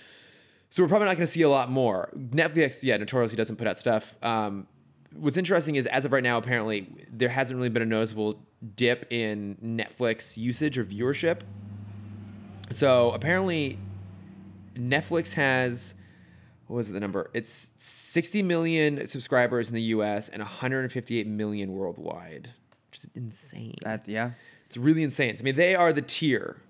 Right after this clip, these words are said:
Speaker 1: the tier that everyone's gonna try and go after. I feel like
Speaker 2: Mm-hmm.
Speaker 1: if anyone can possibly do it, it's, uh, it's Disney.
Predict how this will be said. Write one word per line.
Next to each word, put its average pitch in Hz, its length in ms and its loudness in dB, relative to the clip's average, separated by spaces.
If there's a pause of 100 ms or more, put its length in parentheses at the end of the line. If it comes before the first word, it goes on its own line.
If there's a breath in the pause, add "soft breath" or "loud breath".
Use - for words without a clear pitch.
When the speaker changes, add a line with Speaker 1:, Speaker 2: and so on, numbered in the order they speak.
(160)
Speaker 1:
the 117 60 -8
tier 143 220 2
that 131 100 0
everyone's 120 440 0
gonna 117 140 -2
try 110 200 -2
and 101 80 -4
go 92 120 -2
after. 87 300 -4
I 85 100 -10
feel 110 120 -2
like 107 80 0
Speaker 2:
Mm-hmm. 113 80 0
Speaker 1:
if 107 60 2
anyone 117 180 -2
can 107 140 -10
possibly 104 320 -8
do 123 180 -2
it, - 240 -4
it's, - 260 -10
uh, 82 520 -6
it's - 120 -20
Disney. 151 500 -8